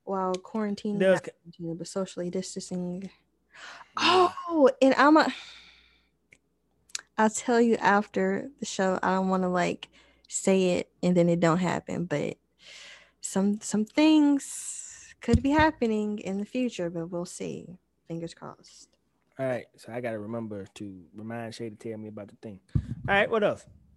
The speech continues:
Speaker 1: Um, that's about it. My life's boring. Next.
Speaker 2: Yeah, mine too. Have you rewatched My Hero, have you watched My Hero yet?
Speaker 1: No, but I watched a little bit of, what's it called?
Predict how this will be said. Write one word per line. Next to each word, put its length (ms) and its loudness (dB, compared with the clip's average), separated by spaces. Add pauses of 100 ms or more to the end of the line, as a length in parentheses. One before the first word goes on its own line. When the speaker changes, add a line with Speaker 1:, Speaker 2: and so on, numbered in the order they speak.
(1040)
Speaker 1:
Um, 560 -2 (540)
that's 220 -2
about 220 2
it. 380 2
My 180 0
life's 300 2
boring. 440 0 (300)
Next. 320 -6
Speaker 2:
Yeah, 140 -4
mine 260 -2
too. 300 -6
Have 200 -2
you 100 -4
rewatched 340 -4
My 240 -4
Hero, 220 -4
have 180 -2
you 100 -2
watched 240 2
My 120 0
Hero 220 -4
yet? 260 -2 (1120)
Speaker 1:
No, 520 2
but 240 -2
I 160 -4
watched 760 -6 (400)
a 80 -6
little 280 -2
bit 180 0
of, 680 -6 (800)
what's 240 -12
it 160 -12
called? 340 -10